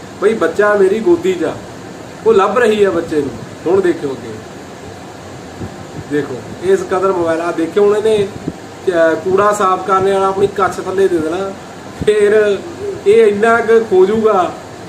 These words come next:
ਕਿ ਇਹਨੂੰ ਕੂੜੇ ਵਾਲਾ ਲੱਭਣਾ ਨਹੀਂ ਕਿਤੇ, ਆਲੇ ਦੁਆਲੇ ਦੇਖੂ ਕਿ ਕੂੜੇ ਵਾਲਾ ਗਿਆ ਕਿੱਥੇ।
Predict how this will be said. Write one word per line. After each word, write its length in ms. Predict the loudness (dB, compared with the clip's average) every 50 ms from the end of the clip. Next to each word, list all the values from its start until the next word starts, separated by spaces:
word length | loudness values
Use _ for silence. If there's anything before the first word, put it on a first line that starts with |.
| -16 -16 -8 0
ਕਿ 60 | 4 4
ਇਹਨੂੰ 240 | 4 4 4 0
ਕੂੜੇ 360 | -4 -4 -4 0 2 4 4 6
ਵਾਲਾ 140 | 6 4
ਲੱਭਣਾ 360 | 4 4 2 2 2 2 2 4
ਨਹੀਂ 140 | 4 2
ਕਿਤੇ, 160 | 2 2 2 2
ਆਲੇ 160 | 4 4 4
ਦੁਆਲੇ 160 | 2 2 2
ਦੇਖੂ 280 | 2 2 0 0 -2 -4
ਕਿ 100 | -6 -6
ਕੂੜੇ 240 | -4 0 2 4
ਵਾਲਾ 160 | 4 4 2 2
ਗਿਆ 240 | 2 2 0 0
ਕਿੱਥੇ। 280 | 0 -2 -6 -8 -10